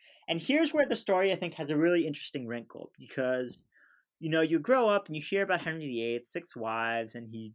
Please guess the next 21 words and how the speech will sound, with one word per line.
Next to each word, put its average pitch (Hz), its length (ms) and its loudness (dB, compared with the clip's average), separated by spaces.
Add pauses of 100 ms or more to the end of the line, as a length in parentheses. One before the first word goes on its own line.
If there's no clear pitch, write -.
beheaded 135 400 0
two 123 240 -2
of 110 100 -6
them, 110 460 -8
and 107 220 -10 (720)
he's 214 160 2
a 233 60 4
monster, 226 600 2
right? 127 240 0 (100)
I 147 60 -4
mean, 151 200 -2
there's 160 180 2
no, 196 340 6
there's 170 220 4
no 196 200 6
sort 185 220 2
of 151 100 -4
figure 156 480 4
in, 123 360 0
in, 120 580 -8
in 113 720 -8